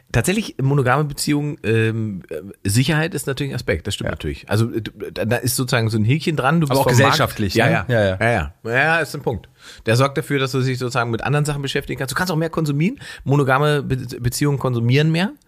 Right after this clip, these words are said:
Speaker 2: Mhm.
Speaker 1: ähm, als, als Singles oder polygam lebende Menschen, weil die ganz einfach, also, wenn du weißt, dass die Frau nicht wegrennt, dann gehst du halt shoppen.
Speaker 2: So.
Speaker 1: Oder zum Tennis oder was ich, kaufst Schuhe
Speaker 2: Ja, ja.
Speaker 1: und so weiter. Das ist verrückt, aber es ist tats-, es ist tatsächlich so. Es hat sozusagen auch einen, einen wirtschaftlichen Aspekt.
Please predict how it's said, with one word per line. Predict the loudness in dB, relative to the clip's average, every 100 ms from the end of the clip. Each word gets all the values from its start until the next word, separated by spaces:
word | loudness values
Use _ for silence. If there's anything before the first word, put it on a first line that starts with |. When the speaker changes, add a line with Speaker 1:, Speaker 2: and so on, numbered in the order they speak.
| 0
Speaker 2:
Mhm. | 2 2 0 2
Speaker 1:
ähm, | 4 4 2
als, | 0 0 -2 -2
als | -2 0
Singles | 2 2 2
oder | 2 0
polygam | 2 0 0 0
lebende | -2 -2
Menschen, | -2 -2 -4 -6
weil | 0 2
die | 2
ganz | -2
einfach, | 0 0 0 -8 -12 -16 -8 0
also, | 2 2 0 -4
wenn | 0
du | 2
weißt, | 2 0
dass | -4
die |
Frau | -6 -2
nicht | 0
wegrennt, | 0 -2 -2 -2 -2
dann | -2
gehst | -2 -2
du |
halt | -4 -2
shoppen. | -6 -6 -10 -16 _ -20 -20 -20 -10 -6 -6 -10 -10 0
Speaker 2:
So. | 0 0 -8 -16 -14 -10 -4 -4 -6 _ -2 4
Speaker 1:
Oder | 4 4
zum | 2
Tennis | 0 2 2 0
oder | -2
was | -2
ich, | -4 -2
kaufst | -2 -2
Schuhe | -2 0 2 2
Speaker 2:
Ja, | 2 2
ja. | 2
Speaker 1:
und | 2
so |
weiter. | 2 2 0 -4 -18 -4
Das | -2
ist | 0
verrückt, | 0 2 2 0
aber | 0 0
es |
ist | 0 -2
tats-, | -4 -2
es | -4 -4
ist | -2
tatsächlich | 0 0 -2 -4
so. | -4 -2
Es | -2 0
hat | -2
sozusagen | -2 -2 -2
auch | -2 -2
einen, | -2 -2
einen | -2 -2 -2
wirtschaftlichen | -2 -2 -4 -4
Aspekt. | -6 -8 -10